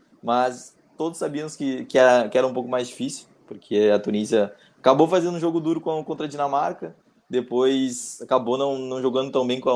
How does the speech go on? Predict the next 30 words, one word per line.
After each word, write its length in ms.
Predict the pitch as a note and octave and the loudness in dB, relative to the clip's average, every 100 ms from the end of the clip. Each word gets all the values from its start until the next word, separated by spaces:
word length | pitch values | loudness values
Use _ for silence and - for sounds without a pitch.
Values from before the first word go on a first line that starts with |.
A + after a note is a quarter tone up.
| A#2 | 0
a, 40 | |
contra 260 | G#2+ B2 B2 | -4 -4 -2
a 20 | |
Austrália. 560 | B2 - A2+ A#2 C#3+ C#3+ _ _ _ - | -2 -2 2 2 0 -8 _ _ _ -12
Então, 880 | A2 G#2+ - A2 A2 A2+ A#2 A#2 A#2 | -8 -6 4 8 8 6 2 -2 -2
contra 220 | - B2 C3 | -2 2 0
a 20 | |
França 380 | C3 B2+ C3+ D3 | 4 2 2 -2
seria, 500 | D#3 C#3 D3+ D#3 D#3 - - | -2 2 4 4 2 -14 -2
é, 300 | D#3+ D#3+ D#3+ | 4 6 6
esse, 340 | E3 - F3 D#3+ | 0 -4 -6 -2
esse 240 | E3 G3 | -2 0
adeus, 380 | F3 D#3 E3 C#3 | 0 0 0 -2
né? 180 | A#2 A#2+ - | -8 -12 -12
E 580 | G#2+ G#2+ G#2+ A2 A2 - | -8 -4 -4 -4 -6 -8
conseguiu 360 | B2 A2+ A#2 A#2+ | -8 -4 2 4
realizar 540 | C3 C3 A2+ A#2+ - _ _ | 6 6 6 4 2 _ _
da, 300 | A2+ B2 B2 | 2 6 6
da 140 | B2 | 2
melhor 260 | B2+ B2 B2+ | -4 -2 -4
forma 280 | C#3+ C#3 C#3+ | -6 -8 -10
possível. 400 | C#3 - C3 A2 | -14 -12 -10 -6
Um 100 | A#2 | -4
a 60 | A#2 | -2
zero, 320 | A#2+ C3 D#3 | 0 0 0
gol 160 | C3 | -6
do 80 | B2 | -8
seu 140 | - B2 | -8 -10
principal 400 | B2 B2 B2+ B2+ | -12 -6 -2 0
jogador, 500 | C3 B2+ A2 A#2 | 0 0 0 -4